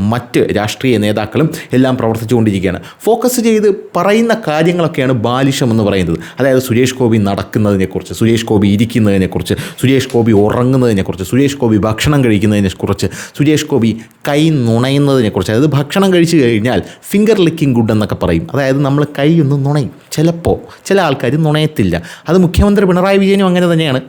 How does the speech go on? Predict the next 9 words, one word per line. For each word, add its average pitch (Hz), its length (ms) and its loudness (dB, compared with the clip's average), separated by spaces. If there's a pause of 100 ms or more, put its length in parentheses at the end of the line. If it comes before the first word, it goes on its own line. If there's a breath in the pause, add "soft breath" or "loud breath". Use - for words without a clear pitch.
മുഖ്യമന്ത്രി 170 400 0
പിണറായി 170 320 2
വിജയൻ 170 240 0
സദ്യ 156 260 2
കഴിക്കുന്ന 160 440 2 (280 loud breath)
ദൃശ്യം 160 380 0
ഒന്ന് 151 180 0
കണ്ടു 139 240 0
നോക്കണം. 107 280 0